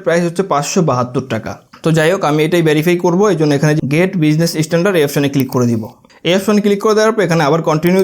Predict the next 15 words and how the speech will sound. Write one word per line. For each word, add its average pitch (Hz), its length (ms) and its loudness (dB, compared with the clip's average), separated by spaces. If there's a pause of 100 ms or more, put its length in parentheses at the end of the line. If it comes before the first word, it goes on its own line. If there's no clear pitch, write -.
দিব। 196 120 2 (600)
কন্টিনিউ 190 440 2
দেওয়ার 208 180 2
পর 240 120 0
এরকম 202 200 2
একটি 196 180 2
অপশন 202 260 0
চলে 214 200 2
আসবে, 220 220 -2
এখানে 190 180 0 (220)
add 226 100 -2 (540)
credit 190 340 0
or 151 60 2 (100)
debit 170 260 0
card 165 120 0